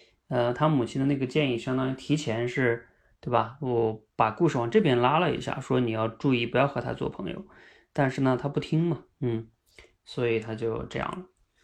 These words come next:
好，嗯，所以我觉得，嗯，番号这个讲得不错哈。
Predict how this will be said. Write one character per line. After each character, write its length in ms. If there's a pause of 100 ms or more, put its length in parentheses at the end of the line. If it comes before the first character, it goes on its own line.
(880)
好， 400
嗯， 400
所 200
以 200
我 120
觉 160
得， 520 (360)
嗯， 400
番 260
号 160
这 100
个 120
讲 180
得 80
不 140
错 260
哈。 300